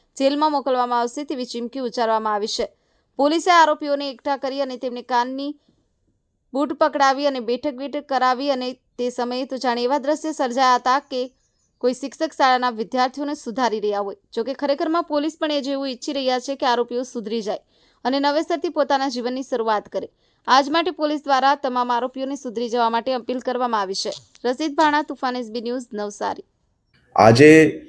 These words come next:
Speaker 2: નવસારી જિલ્લાના કુલ એકસો બત્રીસ આરોપી, જેમાંથી બાવીસ જેટલા એન ડી પી એસ ના આરોપી છે,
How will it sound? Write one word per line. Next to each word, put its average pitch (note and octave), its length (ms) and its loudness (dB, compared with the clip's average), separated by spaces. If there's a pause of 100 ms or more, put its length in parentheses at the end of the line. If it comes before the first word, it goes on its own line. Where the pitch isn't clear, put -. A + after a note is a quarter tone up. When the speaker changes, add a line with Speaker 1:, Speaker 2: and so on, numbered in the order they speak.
(140)
Speaker 2:
નવસારી C3+ 440 8
જિલ્લાના C#3 560 10
કુલ C#3 440 8
એકસો A#2+ 340 2
બત્રીસ B2+ 420 6
આરોપી, B2 640 8 (200)
જેમાંથી B2+ 880 8 (140)
બાવીસ A#2+ 380 10
જેટલા C3 520 10
એન A2+ 120 0
ડી B2+ 140 4
પી C3+ 100 6
એસ C3 200 6
ના C#3 80 4
આરોપી B2 380 6
છે, - 340 0